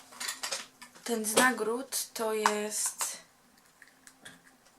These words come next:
o, to jest ten. I on jest troszeczkę ciemniejszą miętą.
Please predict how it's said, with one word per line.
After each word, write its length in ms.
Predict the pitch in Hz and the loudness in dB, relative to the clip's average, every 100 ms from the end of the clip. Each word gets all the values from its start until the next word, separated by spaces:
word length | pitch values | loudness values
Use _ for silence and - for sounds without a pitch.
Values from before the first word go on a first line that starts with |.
| - - - - - - | -20 -20 -20 -20 -18 -6
o, 260 | - - - - - - - | -2 -2 -4 -12 -14 -18 -14
to 80 | 233 | -12
jest 300 | 220 - - | -8 -8 -4
ten. 280 | 233 214 277 - - - - - - - - | -2 -4 -6 -18 -20 -20 -20 -20 -20 -20 -8
I 60 | |
on 140 | 226 214 | -4 -2
jest 180 | 220 - | -4 -6
troszeczkę 380 | 226 - - | -8 -8 -6
ciemniejszą 580 | 233 226 226 226 214 - | -4 -4 -2 -4 -4 -6
miętą. 420 | 196 190 190 - | -6 -6 -8 -10